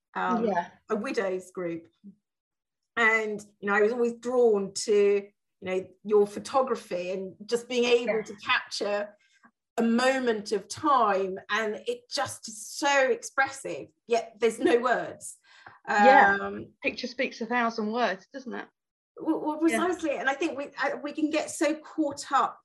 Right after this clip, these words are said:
Speaker 1: in the idea that in order to express how we're feeling, we have to actually use words. And yet
Speaker 2: Mm-hmm.
Speaker 1: pictures, music,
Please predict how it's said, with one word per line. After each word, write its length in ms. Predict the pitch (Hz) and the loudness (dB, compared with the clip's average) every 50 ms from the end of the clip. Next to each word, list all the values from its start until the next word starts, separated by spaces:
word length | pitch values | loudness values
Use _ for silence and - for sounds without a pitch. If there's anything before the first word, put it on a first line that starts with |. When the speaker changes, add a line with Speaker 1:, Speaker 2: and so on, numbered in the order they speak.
| - - - | -18 -8 -4
Speaker 1:
in 200 | 240 240 233 233 | -2 -2 0 0
the 140 | 226 220 226 | 0 0 0
idea 840 | 226 220 220 220 226 208 208 226 233 226 220 214 214 214 208 202 208 - | 2 2 2 0 0 -2 -4 -2 0 2 2 2 2 2 0 -2 -4 -4
that 400 | 214 208 202 202 196 196 - - - - - - _ _ _ _ _ _ _ _ _ _ _ _ _ _ _ _ _ _ _ _ - | -2 -2 0 0 -2 -4 -8 -12 -12 -14 -14 -14 _ _ _ _ _ _ _ _ _ _ _ _ _ _ _ _ _ _ _ _ -6
in 120 | 240 247 | -4 -4
order 320 | 254 262 269 269 262 247 240 | -2 -2 -4 -4 -4 -6 -6
to 320 | 233 - - - - 254 220 220 214 208 - - 214 | -8 -8 -10 -8 -4 -4 -2 -2 -2 -4 -6 -8 -10
express 540 | 208 - - - - 240 233 233 - - | -12 -12 -12 -6 -4 -2 -2 -2 -6 -12
how 200 | - - 208 196 | -8 -4 -4 -4
we're 140 | 190 196 196 | -4 -4 -8
feeling, 840 | 196 - - - 277 262 254 233 202 170 156 - - - - - - _ _ _ _ _ - | -8 -12 -14 -12 -10 -8 -6 -6 -6 -6 -8 -10 -12 -14 -16 -18 -20 _ _ _ _ _ -16
we 280 | 190 202 220 220 220 220 | -10 -8 -6 -6 -6 -8
have 600 | 220 - - - 240 233 - - - - - _ - - - - | -10 -12 -12 -10 -10 -10 -12 -14 -18 -20 -20 _ -14 -12 -10 -6
to 400 | 233 208 208 196 196 196 196 202 - _ _ _ _ _ _ _ _ _ _ _ _ _ _ _ _ _ _ - | -4 -2 -2 -2 -2 -4 -8 -12 -16 _ _ _ _ _ _ _ _ _ _ _ _ _ _ _ _ _ _ -6
actually 320 | - - - - 202 196 | -6 -6 -6 -8 -8 -8
use 460 | 196 185 196 208 202 202 196 185 170 - | -8 -6 -6 -4 -4 -4 -4 -6 -4 -2
words. 560 | 196 214 190 175 170 - - - - - - - | 0 2 2 0 -2 -4 -10 -16 -18 -16 -6 -2
And 180 | 208 208 208 208 | -2 0 0 0
yet 340 | 208 208 202 202 - - _ _ _ _ _ _ _ _ - | 0 0 -2 -4 -6 -10 _ _ _ _ _ _ _ _ -14
Speaker 2:
Mm-hmm. 220 | 196 175 214 208 202 202 _ _ _ _ _ _ _ _ _ _ - | -10 -8 -8 -8 -8 -10 _ _ _ _ _ _ _ _ _ _ -4
Speaker 1:
pictures, 720 | - 370 - - - - - 226 214 214 214 202 202 - - _ _ _ | -4 -4 -4 -4 -8 -8 -4 -2 0 0 0 -2 -2 -6 -10 _ _ _
music, 760 | - 220 233 226 226 220 202 208 214 208 208 208 202 - - | -6 -4 -2 -2 -2 -2 -2 -4 -2 -2 -2 -4 -6 -8 -16